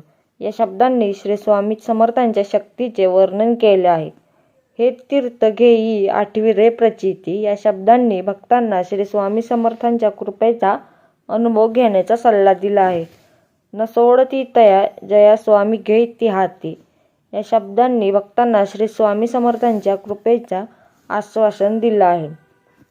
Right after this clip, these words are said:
स्वामी समर्थ महाराजांचे तारक मंत्राचे अनेक फायदे लाभ आपण पाहिले आहेत. तारक मंत्र तुम्ही सकाळी उठल्यानंतर, संध्याकाळी झोपण्यापूर्वी आणि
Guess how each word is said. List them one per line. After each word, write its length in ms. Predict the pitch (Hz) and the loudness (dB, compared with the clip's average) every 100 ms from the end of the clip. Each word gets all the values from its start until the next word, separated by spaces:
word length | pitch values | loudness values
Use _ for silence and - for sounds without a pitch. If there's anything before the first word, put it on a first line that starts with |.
| _ | _
स्वामी 260 | - 233 247 | -6 -4 -4
समर्थ 420 | 247 262 247 240 | -4 -6 -6 -4
महाराजांचे 800 | 247 233 233 240 254 240 202 196 | -2 2 2 4 2 0 -2 -4
तारक 500 | 190 - 208 208 214 | -4 -2 0 0 -2
मंत्राचे 580 | 226 202 196 180 180 214 226 _ _ - | -4 -2 -2 -2 -2 -8 -8 _ _ -10
अनेक 440 | 202 202 185 180 - | -6 -2 -2 -2 -4
फायदे 500 | 214 208 180 185 185 | 2 2 2 0 2
लाभ 280 | 196 170 165 | 2 2 2
आपण 340 | - 190 190 | -2 0 -4
पाहिले 380 | 196 208 190 185 | 0 2 2 2
आहेत. 280 | 180 175 165 160 _ _ _ _ _ _ _ - | 0 0 -4 -8 _ _ _ _ _ _ _ -12
तारक 400 | 233 233 240 262 | -6 -4 -6 -4
मंत्र 400 | 277 262 220 185 | -4 -2 0 0
तुम्ही 260 | 185 202 | 0 -8
सकाळी 380 | 196 214 - 208 | -8 -8 0 2
उठल्यानंतर, 800 | 220 214 220 254 233 185 - 170 | 2 0 0 2 0 -2 -4 -4
संध्याकाळी 800 | 175 208 196 202 226 202 175 175 | -4 -10 -4 -2 0 0 0 -2
झोपण्यापूर्वी 920 | 170 196 202 202 240 240 226 190 180 185 | -4 -6 -6 -2 -4 -2 -4 -4 -6 -8
आणि 240 | 190 190 | -8 -10